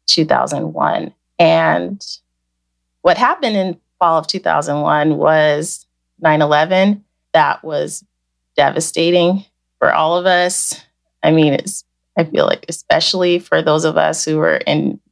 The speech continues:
New York at the time. And I was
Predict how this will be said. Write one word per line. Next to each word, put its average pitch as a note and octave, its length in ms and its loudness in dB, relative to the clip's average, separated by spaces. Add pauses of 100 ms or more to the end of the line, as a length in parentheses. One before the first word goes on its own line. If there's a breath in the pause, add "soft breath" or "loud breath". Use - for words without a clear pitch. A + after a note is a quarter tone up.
New D3 120 -16
York D3 380 0
at - 120 -12
the D#3+ 80 -6
time. D#3+ 420 -2 (340)
And D#3+ 460 2
I E3 240 0
was E3+ 680 -2